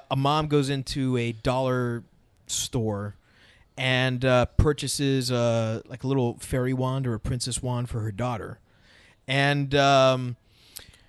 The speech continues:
she notices that behind the, uh,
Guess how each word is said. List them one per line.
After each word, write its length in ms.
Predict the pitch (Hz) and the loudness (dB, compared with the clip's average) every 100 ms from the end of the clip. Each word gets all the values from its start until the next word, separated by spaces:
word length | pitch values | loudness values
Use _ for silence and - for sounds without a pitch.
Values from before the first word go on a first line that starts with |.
| - | -2
she 180 | - 180 | 0 0
notices 880 | 151 175 190 170 165 151 143 131 - 131 | 2 2 4 2 2 2 2 -2 -4 -4
that 320 | 139 135 127 | -2 -2 -4
behind 760 | - 127 - 156 151 151 147 143 | -6 -4 -4 -4 -4 -4 -6 -8
the, 600 | 131 113 135 131 127 127 | -12 -4 0 2 2 2
uh, 340 | 123 120 117 | 2 2 0